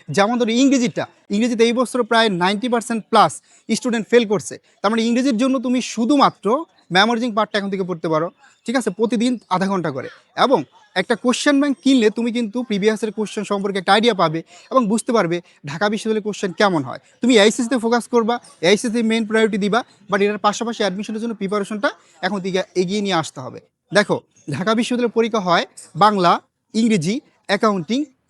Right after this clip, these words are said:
ম্যানেজমেন্ট, মার্কেটিং এবং ফাইন্যান্স, এই পাঁচটা সাবজেক্টে। তার মানে এই পাঁচটা সাবজেক্ট তোমার এইচএসসি তে আছে, তো এইচএসসি তুমি পড়তেছো, অ্যাডমিশন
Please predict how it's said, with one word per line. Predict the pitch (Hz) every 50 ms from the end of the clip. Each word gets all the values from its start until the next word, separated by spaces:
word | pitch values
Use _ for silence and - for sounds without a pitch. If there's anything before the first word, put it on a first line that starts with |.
| - 185
ম্যানেজমেন্ট, | 233 262 247 208 156 156 170 196 254 302 - _ _ _ _ - 180
মার্কেটিং | 190 208 - 277 262 269 269
এবং | 254 247 202 -
ফাইন্যান্স, | 226 202 170 143 131 - - _ - 240
এই | 262 226 -
পাঁচটা | 226 208 - 226 196 -
সাবজেক্টে। | 202 160 143 143 120 - 120 - _ _ _
তার | _ 240 277
মানে | 269 269
এই | 233 269
পাঁচটা | 240 - - 262 - -
সাবজেক্ট | 240 214 240 233 208
তোমার | 240 220 185 185 208
এইচএসসি | 233 - 233 196 214 190
তে | 196 185 170
আছে, | 151 - 165 147 - _ _ _ _
তো | - 185 208
এইচএসসি | 233 - - 233 247 247
তুমি | 240 220 -
পড়তেছো, | 254 220 - 254 220 - 311 214 135 - _ _ _ _ _ _
অ্যাডমিশন | 196 202 202 175 202 262 - 302